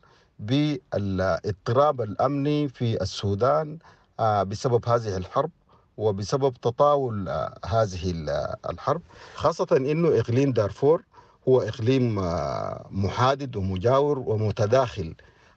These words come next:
آه، قبليا مع المكونات الاجتماعية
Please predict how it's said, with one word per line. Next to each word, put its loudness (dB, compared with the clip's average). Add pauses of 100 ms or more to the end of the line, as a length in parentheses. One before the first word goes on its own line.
آه، -2
قبليا 2 (720)
مع 2
المكونات -2
الاجتماعية 0